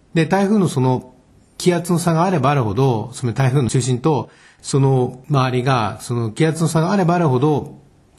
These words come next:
えー、中に入っていくね、その風の力っていうのは大きくなるわけで、いや、本当にポテンシャルと同じですよね。で、なるわけで、えー、そうすると、その、要は、そういう力強いですね、その、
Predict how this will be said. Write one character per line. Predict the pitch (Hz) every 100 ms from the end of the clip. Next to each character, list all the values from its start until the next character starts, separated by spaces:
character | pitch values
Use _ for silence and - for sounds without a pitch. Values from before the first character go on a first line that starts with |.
| 123
え | 113 107 98 98
ー、 | 120 120 127
中 | 131 135 113
に |
入 | 101 127
っ | 117
て | -
い | -
く |
ね、 | 120
そ | 139 139
の | 110 98 - - - -
風 | 123 117
の | 107
力 | - 131 120
っ | 120
て | -
い |
う | 92
の | 107
は | 110
大 | 117
き | -
く |
な | 98 92
る | 85
わ | -
け |
で、 | 107 123 92 - _ _ _ _ _ _ _ _
い |
や、 | 156
本 | 156
当 | 156
に |
ポ | 139 135
テ | 156
ン |
シ | 131
ャ | 87
ル |
と | 90
同 | 104
じ | 104
で | 98
す | -
よ |
ね。 | 101 104 - - -
で、 | 127 117 110
な | 120
る | 110
わ | 87
け | 107
で、 | 139 120 - - - -
え | 165 165 160 160
ー、 |
そ | 180
う |
す | 180
る | 190
と、 | 170
そ | 165 151
の、 | 151 143 143 139 139 139 139 147
要 | 185 160
は、 | 123 120 107
そ | - 202 214
う |
い | 208
う | 196
力 | 196 - - - 226 226 214
強 | 196 214 208
い | 131
で | 139
す | 110
ね、 |
そ | 87 113
の、 | 113